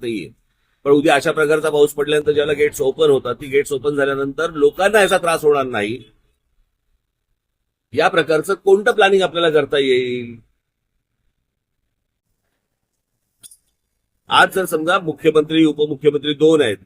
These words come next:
एक तर पुण्याचेच आहेत, बरोबर ना? म्हणजे ते नसताना पण धरण वाह-, वाहलंय,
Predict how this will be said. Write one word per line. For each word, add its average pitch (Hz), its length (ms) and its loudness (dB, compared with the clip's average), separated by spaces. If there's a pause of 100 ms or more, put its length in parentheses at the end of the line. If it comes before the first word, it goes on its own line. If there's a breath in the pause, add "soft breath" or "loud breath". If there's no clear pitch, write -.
एक 143 220 0
तर - 60 -2
पुण्याचेच 160 480 -2
आहेत, 107 100 0 (1160)
बरोबर 131 280 2
ना? 175 160 0 (1800)
म्हणजे 139 260 0
ते 170 160 -2
नसताना 175 400 2
पण 190 200 0
धरण 170 220 4
वाह-, 156 300 4
वाहलंय, 139 500 4